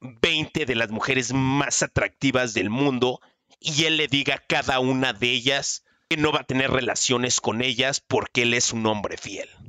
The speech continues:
Hasta ese momento el hombre puede decir, "Realmente soy fiel".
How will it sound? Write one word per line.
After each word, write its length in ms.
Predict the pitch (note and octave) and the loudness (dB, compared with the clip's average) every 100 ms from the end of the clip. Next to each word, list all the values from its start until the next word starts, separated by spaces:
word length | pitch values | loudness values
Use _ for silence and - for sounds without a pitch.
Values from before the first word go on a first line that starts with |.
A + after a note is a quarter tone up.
| - - | -20 -2
Hasta 440 | C#3+ D3+ - F#3 | 0 0 2 2
ese 320 | G3+ G3+ - F#3 | 2 2 0 2
momento 720 | D#3 B2 C#3 D#3+ C#3+ F3 - | 2 2 2 0 0 0 2
el 160 | C3+ C3 | 2 2
hombre 240 | B2+ B2 | 2 0
puede 320 | - B2+ B2 | 0 0 0
decir, 400 | A2+ G2+ C3 B2+ - - | 0 -2 -2 -2 -6 -12
"Realmente 880 | - C3 C#3 A#2+ A#2 A#2 A2 B2+ B2 - - | -2 0 2 0 0 0 0 0 0 -4 -4
soy 480 | - C3 A2+ A#2 A2+ | 0 2 2 0 -4
fiel". 520 | - B2 G#2 G2 - | -8 0 0 0 -6